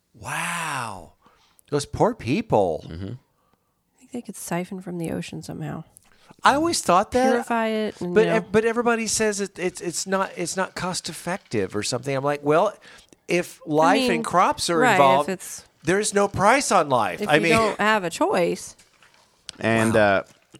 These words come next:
Speaker 2: I didn't realize this, but there is a sliver of Missouri now abnormally dry in Southwest Missouri.
Speaker 1: Uh-oh.
Speaker 2: Yeah.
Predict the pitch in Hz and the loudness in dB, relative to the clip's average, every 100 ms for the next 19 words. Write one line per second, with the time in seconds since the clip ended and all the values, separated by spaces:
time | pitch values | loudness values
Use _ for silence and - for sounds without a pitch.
0 | _ - - _ 98 139 113 107 95 90 | _ -20 -20 _ 2 2 2 0 2 0
1 | 87 113 147 104 101 - - - _ _ | 0 -2 0 0 -2 -6 -10 -12 _ _
2 | _ _ _ _ _ _ _ 107 98 - | _ _ _ _ _ _ _ 0 0 -2
3 | 110 123 135 156 135 - - 110 127 143 | -2 0 0 -2 -4 -4 -6 -8 -8 -6
4 | 143 139 143 131 151 156 147 117 104 104 | -6 -6 -6 -6 -8 -8 -6 -6 -4 -4
5 | 117 120 82 85 95 90 98 113 120 127 | -6 -6 -4 -2 -2 -4 -4 -6 -6 -4
6 | 139 123 98 87 90 90 107 107 120 117 | -2 -4 -4 -4 -6 -2 -2 -2 -2 -2
7 | 143 151 107 - 139 - 117 113 110 104 | -4 -6 -10 0 0 2 2 2 0 0
8 | 104 104 107 110 170 92 | 0 0 0 -2 -4 -6